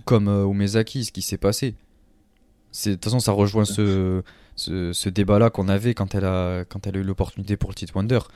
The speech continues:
Speaker 1: Et qu'après, euh, elle s'est retrouvée, euh, avec, euh, ben là, de toute façon, avec les titres tag de New Blood ou que, ou ce genre de choses, quoi.
Speaker 2: En tout cas, on verra, mais j'espère qu'il y aura cette, euh, rivalité entre Mei et Suzu, que ça a au moins servi à quelqu'un, quoi.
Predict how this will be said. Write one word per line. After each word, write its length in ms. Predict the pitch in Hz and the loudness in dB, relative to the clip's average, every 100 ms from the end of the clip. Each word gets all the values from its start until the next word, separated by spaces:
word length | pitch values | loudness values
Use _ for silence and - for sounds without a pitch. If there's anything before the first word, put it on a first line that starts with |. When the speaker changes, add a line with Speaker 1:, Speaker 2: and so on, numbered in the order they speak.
| - - | -20 -6
Speaker 1:
Et 100 | 98 | -4
qu'après, 500 | - 95 - 117 117 | 0 0 2 2 4
euh, 380 | 110 98 92 87 - _ - | 4 4 2 0 -6 _ -6
elle 80 | 98 | -4
s'est 160 | - | -2
retrouvée, 640 | 98 95 - 92 104 113 113 | -2 -2 -4 -2 2 4 4
euh, 380 | 101 95 87 | 2 2 0
avec, 280 | 85 95 - | 0 -2 -4
euh, 340 | 90 87 87 85 | -2 0 -2 -2
ben 140 | 90 | -2
là, 140 | 104 | 0
de 80 | 101 | -2
toute 120 | 90 - | -4 -8
façon, 180 | 90 | -6
avec 140 | 104 95 | -6 -4
les 100 | 92 | -8
titres 280 | - - 95 | -8 -6 -2
tag 300 | 107 101 95 | 2 2 0
de 240 | 90 87 | -2 -2
New 200 | 90 101 | -2 -2
Blood 380 | 104 117 117 104 | 2 4 4 2
ou 60 | |
que, 500 | 90 98 90 87 87 85 - _ _ _ | -4 -4 -4 -4 -6 -8 -16 _ _ _
ou 80 | 95 | -10
ce 120 | - | -4
genre 160 | 92 92 | 0 2
de 60 | 107 | 2
choses, 280 | - 117 92 | 2 0 0
quoi. 160 | 82 - - - - - - - - - - - - - - _ _ - - - 135 | -10 -12 -18 -18 -20 -20 -20 -20 -20 -20 -20 -20 -20 -20 -20 _ _ -20 -20 -20 -6
Speaker 2:
En 120 | 117 | -4
tout 120 | 95 104 | -2 0
cas, 100 | 127 | 2
on 100 | 113 | 4
verra, 280 | 107 123 | 4 2
mais 120 | 123 98 | 0 -2
j'espère 380 | 101 - 117 | -4 -6 -8
qu'il 140 | - 107 | -6 -6
y 60 | |
aura 280 | 107 110 110 | -4 -4 -6
cette, 320 | 107 - 101 | -8 -12 -8
euh, 240 | 107 107 104 | -2 0 0
rivalité 480 | 104 104 104 107 120 | 0 2 2 0 -2
entre 280 | 110 - | -4 -2
Mei 200 | 107 104 104 | -2 0 0
et 60 | |
Suzu, 300 | 101 104 123 | -2 -4 -4
que 60 | 120 | -4
ça 100 | 104 | -2
a 40 | |
au 40 | 101 | 0
moins 160 | 110 | -2
servi 340 | 110 104 104 104 | -4 -4 -2 -4
à 60 | |
quelqu'un, 360 | 101 101 - 131 | -2 -4 -4 -8
quoi. 140 | - | -8